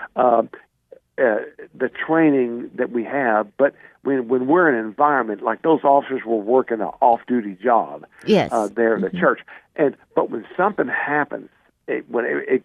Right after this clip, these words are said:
Speaker 1: it goes from a calm, relaxed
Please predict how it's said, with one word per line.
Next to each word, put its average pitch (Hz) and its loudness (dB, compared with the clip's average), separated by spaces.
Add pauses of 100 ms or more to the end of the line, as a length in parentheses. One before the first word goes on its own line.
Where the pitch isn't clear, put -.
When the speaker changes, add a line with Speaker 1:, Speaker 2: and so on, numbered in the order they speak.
(140)
Speaker 1:
it 131 -4
goes 143 4
from 110 -8
a 87 -16
calm, 131 0
relaxed 110 -2